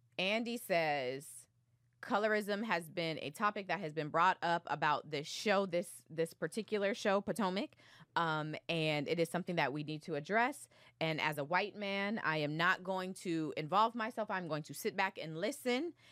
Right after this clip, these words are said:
And Candace, because you have said a lot of things, we will let you, uh, start the conversation." You wanna talk about underwhelming. I thought, because everybody was trying to tell us about the, the, so I thought, "Oh, this is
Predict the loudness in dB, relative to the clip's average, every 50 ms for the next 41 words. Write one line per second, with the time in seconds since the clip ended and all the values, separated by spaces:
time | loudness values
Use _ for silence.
0 | -16 -8 -4 -2 -2 -2 -4 -8 -4 -2 0 0 0 0 2 2 2 0 0 -6
1 | -8 -4 -4 -6 -4 -4 -4 -4 -2 -2 -2 -4 -2 -2 0 0 2 2 4 4
2 | 2 2 0 -2 -6 -6 -6 -6 -6 -4 -2 -2 0 4 4 4 4 2 -2 -6
3 | -4 -4 -4 -4 -4 -6 -4 0 0 2 2 2 0 0 -4 -8 _ -20 _ _
4 | -16 -6 0 0 0 0 0 -4 -6 -6 -6 -6 -6 -4 -4 -4 -4 -6 -12 -18
5 | -18 -20 _ _ _ _ _ _ _ _ _ _ _ _ _ _ _ _ _ _
6 | _ _ -6 2 6 8 8 8 8 8 6 2 2 0 2 2 2 2 4 2
7 | 2 4 4 2 2 2 2 2 4 2 0 0 -4 -6 -10 _ _ _ _ _
8 | _ _ _ _ -2 2 4 4 4 4 2 2 4 6 6 6 4 2 -2 _
9 | _ _ _ _ _ -10 -8 -6 -2 4 4 6 6 6 6 4 4 4 4 2
10 | 6 8 8 8 8 8 4 -2 -6 -6 -6 -6 -4 -2 -2 -2 -2 -2 0 2
11 | 2 6 6 6 4 4 0 4 6 6 6 6 2 0 -6 -6 -6 -6 -6 -8
12 | -8 -8 -12 -20 -20 -20 _ 0 2 2 6 8 8 8 8 6 4 4 4 4
13 | 6 6 6 4 4 4 0 0 0 -4 -4 -4 -6